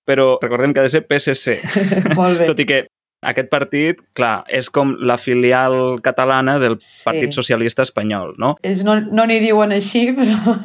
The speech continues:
Speaker 2: però sí.
Speaker 1: Ells no en diuen així, però vull dir que ho podem dir així. O sigui,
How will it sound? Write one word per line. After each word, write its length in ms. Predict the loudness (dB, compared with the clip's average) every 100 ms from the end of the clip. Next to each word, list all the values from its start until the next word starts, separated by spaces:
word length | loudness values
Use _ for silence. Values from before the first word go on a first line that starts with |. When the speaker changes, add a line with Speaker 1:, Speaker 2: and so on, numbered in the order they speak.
| -2 -2 -6 -6
Speaker 2:
però 240 | -8 -8
sí. 320 | -10 -12 -14 -16 _
Speaker 1:
Ells 240 | -2 0 2
no 80 | 4
en 80 |
diuen 220 | 4 4 2
així, 340 | 2 2 2
però 160 | 2 2
vull 120 | 2
dir 100 | 2
que 240 | 0 -2 -2
ho 100 | -2
podem 220 | 2 2
dir 100 | 2
així. 340 | 2 2 0 0
O 40 | -4
sigui, 320 | -2 -2 -4